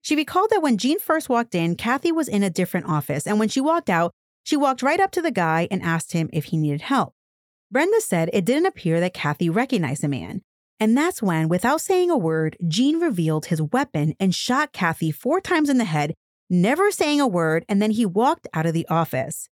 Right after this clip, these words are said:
Gene's next stop was a Taylor Oil Company. It was there that he shot Rusty twice in the chest. Rusty, it turned out, was the owner of the Sinclair Mini Mart,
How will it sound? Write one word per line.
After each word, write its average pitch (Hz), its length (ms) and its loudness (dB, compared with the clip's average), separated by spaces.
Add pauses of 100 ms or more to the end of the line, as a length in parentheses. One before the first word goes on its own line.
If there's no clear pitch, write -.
(640)
Gene's 320 420 2
next 170 360 -2
stop 135 340 -2
was 208 160 0
a 208 60 0
Taylor 269 520 0
Oil 156 280 0
Company. - 540 -4 (300)
It 240 100 0
was 220 200 0
there 262 320 2
that 180 80 2
he 180 160 0
shot 294 300 0
Rusty 170 440 -2
twice 147 380 -4
in 151 80 -2
the 147 60 -2
chest. - 480 -4 (480)
Rusty, 208 500 0
it 170 80 0
turned 165 300 -2
out, 147 200 2
was 185 160 2
the 185 220 0
owner 311 340 2
of 294 180 -2
the 302 100 0
Sinclair 156 540 0
Mini 190 280 2
Mart, 127 260 -4